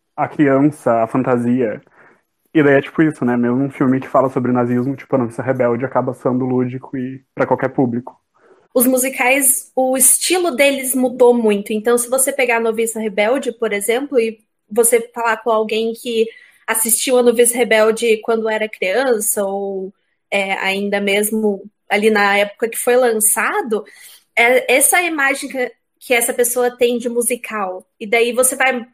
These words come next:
Speaker 2: mostrar os musicais mais recentes que nós temos agora, tipo Hamilton, tipo Six, tipo La La Land até. É, eles são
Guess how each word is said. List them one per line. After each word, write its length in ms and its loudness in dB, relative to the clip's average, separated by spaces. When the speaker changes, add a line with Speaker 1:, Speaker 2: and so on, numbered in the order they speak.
Speaker 2:
mostrar 480 -2
os 120 0
musicais 600 -2
mais 380 0
recentes 460 -2
que 100 -8
nós 220 -4
temos 280 -2
agora, 400 0
tipo 400 0
Hamilton, 680 -2
tipo 320 -4
Six, 680 0
tipo 520 4
La 200 2
La 100 -2
Land 540 -2
até. 420 -4
É, 400 -4
eles 220 0
são 320 -4